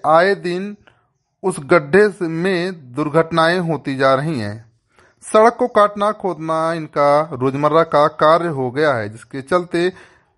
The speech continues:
उस गड्ढे में आए दिन छोटे और बड़े वाहन अक्सर दुर्घटना का शिकार हो जाते हैं।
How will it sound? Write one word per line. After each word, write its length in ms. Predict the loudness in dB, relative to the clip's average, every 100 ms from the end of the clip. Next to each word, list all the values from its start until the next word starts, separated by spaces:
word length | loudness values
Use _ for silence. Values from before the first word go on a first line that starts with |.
| _ -4
उस 140 | 0
गड्ढे 380 | 2 2 2 2
में 460 | 0 0 -2 -4 -12 _ _ 0
आए 240 | 4 4
दिन 220 | 0 -4 -8
छोटे 400 | -6 -8 -4 0
और 160 | 0
बड़े 200 | 0 -2
वाहन 380 | 2 0 2 -2
अक्सर 440 | -4 -4 -2 -2 -4 _ _ _ _ _ _ _ _ _ _ _ _ _ _ _
दुर्घटना 460 | 2 4 2 2 0
का 200 | 2 0
शिकार 380 | -2 0 2 2
हो 100 | 0
जाते 300 | -2 -2 -6
हैं। 360 | -8 -10 -16